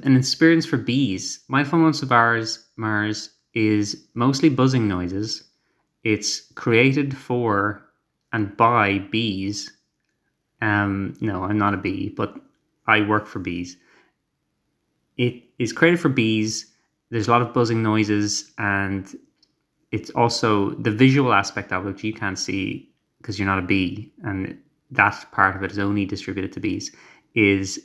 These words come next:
one of those little dances that bees do when they move in a circle, and then they go backwards and forwards, and then they give instructions on where the,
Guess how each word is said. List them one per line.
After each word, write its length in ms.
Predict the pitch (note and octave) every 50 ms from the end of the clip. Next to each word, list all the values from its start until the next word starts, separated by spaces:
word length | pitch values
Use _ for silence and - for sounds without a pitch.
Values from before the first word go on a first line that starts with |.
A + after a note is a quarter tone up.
| _ _ -
one 140 | - A2 G#2
of 60 | G2+
those 220 | G2+ G2 F#2+ F#2
little 160 | G#2 F#2+ G2 F#2+
dances 480 | - F#2 F#2 G2+ - - G2 F2+ F2+
that 160 | - - F#2
bees 240 | - G2 F#2+ F#2+ -
do 160 | - F#2+ F#2+
when 120 | F#2+ G2 F#2+
they 120 | F#2 F2+
move 280 | F2+ G2 G2 G2 G2 G2
in 80 | G2
a 60 | G2+ G2
circle, 460 | - - - - - - - F#2+ F#2+
and 160 | F#2+ F#2 F#2
then 80 | F#2 F#2
they 100 | F#2+ F#2
go 160 | F#2 F#2+ F#2+
backwards 500 | G2+ - G#2 - - - G#2 G#2 - -
and 140 | G#2+ G2 -
forwards, 420 | - A2 G#2+ G2+ G2+ G2 F#2+ -
and 140 | G#2 F#2+ F#2+
then 220 | F#2+ F#2+ G2 - -
they 320 | A#2+ G#2+ G#2 G2 G2 G2 G2+
give 180 | G2+ - G#2+ G2+
instructions 500 | F#2+ - - - - - - G2+ F#2 F#2
on 140 | F2+ F#2 F#2
where 140 | F#2+ F#2+
the, 260 | F2+ - F#2+ - -